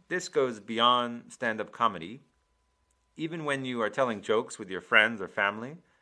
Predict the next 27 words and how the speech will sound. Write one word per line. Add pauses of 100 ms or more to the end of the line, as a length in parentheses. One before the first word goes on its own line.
(420)
the
idea
of
a
one-liner, (720)
I,
I
don't
think
they
have
that
in
Japanese
comedy. (1040)
Rather,
they
do,
but
they
call
them (520)
nazo-nazo, (520)
or
in
English, (460)
riddles.